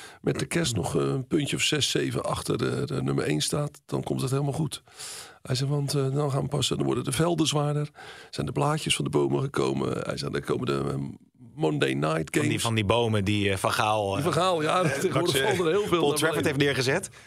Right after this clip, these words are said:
Speaker 2: Ja.
Speaker 1: Ja, maar dan, die zei altijd van, eh, "In maart, april worden de prijzen pas verdeeld." En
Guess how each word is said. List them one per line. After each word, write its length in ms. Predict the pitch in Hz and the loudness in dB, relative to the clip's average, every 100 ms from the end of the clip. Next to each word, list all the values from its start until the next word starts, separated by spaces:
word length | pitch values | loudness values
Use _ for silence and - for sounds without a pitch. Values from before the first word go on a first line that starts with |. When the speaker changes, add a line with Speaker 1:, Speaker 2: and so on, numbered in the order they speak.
| - | -4
Speaker 2:
Ja. 260 | 123 113 95 - - | 2 2 2 -2 -4
Speaker 1:
Ja, 140 | - | -2
maar 200 | 143 143 | 2 2
dan, 400 | 135 143 139 - - | 2 0 0 -4 -8
die 100 | - | -4
zei 160 | - 135 | 0 0
altijd 360 | 135 131 131 | 0 -2 -2
van, 260 | - - - | -2 -2 -2
eh, 420 | - - - - | -4 -4 -2 -2
"In 100 | 139 | 0
maart, 300 | 156 147 143 | 0 0 -2
april 300 | 127 139 143 | -2 0 2
worden 200 | 135 131 | 2 0
de 60 | 131 | -2
prijzen 360 | 131 135 139 139 | -2 -2 -2 -2
pas 200 | 139 - | -4 -4
verdeeld." 360 | - 65 135 | -2 -2 -2
En 180 | - 139 | -2 -4